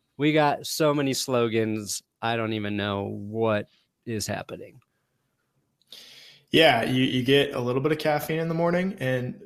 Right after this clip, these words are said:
Speaker 2: even better, the sense of superiority.
Speaker 1: Yes.
Speaker 2: That's what it's
Speaker 1: Aw,
Speaker 2: all
Speaker 1: damn it.
Speaker 2: about.
Speaker 1: Mock draft. All right, so let's start with the Draft Network here. Um,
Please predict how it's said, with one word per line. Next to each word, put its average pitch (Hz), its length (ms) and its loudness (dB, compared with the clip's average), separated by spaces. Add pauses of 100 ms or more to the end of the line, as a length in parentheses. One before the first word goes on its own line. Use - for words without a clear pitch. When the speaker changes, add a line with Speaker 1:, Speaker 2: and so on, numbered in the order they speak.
(160)
Speaker 2:
even 139 300 -2
better, 127 360 0 (220)
the 123 100 -6
sense 131 360 0
of 113 100 0
superiority. 117 840 -2 (1080)
Speaker 1:
Yes. - 560 -10 (540)
Speaker 2:
That's - 100 -8
what 90 100 0
it's - 120 0
Speaker 1:
Aw, 98 60 0
Speaker 2:
all 101 80 2
Speaker 1:
damn 147 160 2
it. 208 40 0
Speaker 2:
about. - 180 -6 (1800)
Speaker 1:
Mock 131 340 0
draft. 113 440 -2
All 190 80 6
right, 185 120 6
so 202 120 4
let's 277 200 6
start 254 300 6
with 196 120 4
the 160 80 2
Draft 147 500 2
Network 127 600 0
here. 101 440 -6 (1600)
Um, 98 680 -8